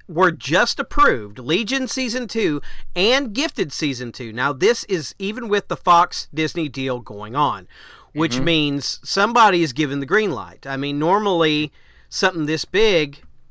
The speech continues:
Speaker 1: they probably would have held off, but I, I think it's great that we're getting more of shows that are working, even with what's going on. Um, maybe Disney will wanna work this stuff in. Who knows?
Speaker 2: Oh, I, it's like you said,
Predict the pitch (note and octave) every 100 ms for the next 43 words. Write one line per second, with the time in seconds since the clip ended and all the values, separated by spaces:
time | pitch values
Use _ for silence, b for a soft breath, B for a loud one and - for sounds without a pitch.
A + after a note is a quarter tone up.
0 | - _ _ _ _ B2 B2 C3 - C#3
1 | D3+ A3 G3+ G3+ G3 G#3 G3+ G3+ C#4 -
2 | - A#2+ A2 D#3 A#2+ D3 G#3+ A#3 F#3 C#3
3 | C#3+ F#3 C4 - F3 C#3+ C3+ D3 D3+ D3
4 | C#3+ D3+ F3+ F3+ E3+ C3 C3 C3+ - b
5 | b b b - - D3+ C#3+ D3+ D3+ E3
6 | G#3 - C#3+ C#3 D#3+ D#3+ D#3+ F#3 E3+ D3+
7 | - D3+ - C#3 B2 B2 C#3 B2 F2 -
8 | B B B B _ - B2+ B2 A2+ G2+
9 | - _ _ _ _ _ - _ D#3 B2
10 | A#2+ C3 D3 D3 C#3 E3 E3 D#3+ E3+ D3
11 | C#3+ D3+ C#3+ C#3+ - D#3 - D#3+ - A3
12 | C#3+ F#2+ A#2+ B2 E3+ C3+ - - - _
13 | A#3 A3 - C4+ - - A3+ A#3 A3 C4
14 | C4 - A#3+ A3 C#4 D4 C3 G2